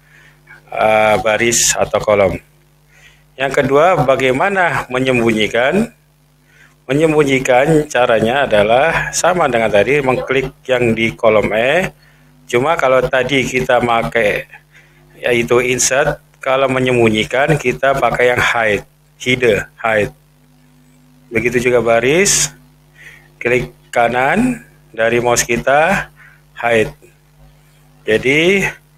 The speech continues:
apa namanya, eh, kita mengklik bagian yang di tengah-tengahnya, klik kanan mouse, kemudian hide, gitu.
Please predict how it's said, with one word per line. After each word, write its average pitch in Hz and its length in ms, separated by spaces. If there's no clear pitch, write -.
apa - 160
namanya, 143 640
eh, 123 400
kita 127 240
mengklik 135 640
bagian 117 480
yang 117 320
di 117 80
tengah-tengahnya, 117 960
klik 139 240
kanan 123 400
mouse, 135 640
kemudian 123 720
hide, 117 320
gitu. - 400